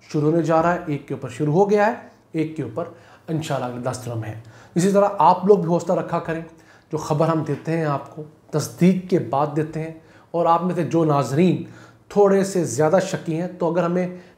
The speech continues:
कंट्रडिक्ट करना होता है तो बिल्कुल किया कीजिए, लेकिन उसके साथ अपनी ख़बर का लिंक अपने कमेंट में ज़रूर पोस्ट किया करें।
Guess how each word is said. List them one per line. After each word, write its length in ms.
कंट्रडिक्ट 440
करना 240
होता 280
है 60
तो 60
बिल्कुल 380
किया 220
कीजिए, 360
लेकिन 640
उसके 260
साथ 240
अपनी 200
ख़बर 420
का 160
लिंक 280
अपने 240
कमेंट 380
में 160
ज़रूर 340
पोस्ट 300
किया 160
करें। 200